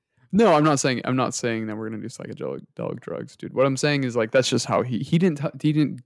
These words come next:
tell me, like, how, 'cause it's different for everyone. How the hell is he gonna fucking know how to make me discipline, you know?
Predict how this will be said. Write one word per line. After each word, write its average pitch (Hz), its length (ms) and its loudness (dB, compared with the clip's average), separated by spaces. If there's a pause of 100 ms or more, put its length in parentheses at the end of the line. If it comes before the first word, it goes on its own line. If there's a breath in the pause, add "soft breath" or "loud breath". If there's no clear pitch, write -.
(120)
tell 127 180 -2
me, 110 160 0
like, 92 220 -8
how, 113 440 -2 (260)
'cause 180 120 0
it's 196 120 -2
different 185 280 0
for 165 140 0
everyone. 127 340 -2
How - 80 -10
the 147 80 -4
hell 147 160 -2
is 131 80 -2
he 143 80 -4
gonna - 240 -10 (220)
fucking 104 280 -10
know 98 300 -10 (320)
how - 60 -8
to 110 60 -4
make 101 220 -8
me 101 260 -6
discipline, - 540 -10
you 110 80 -8
know? 113 220 -8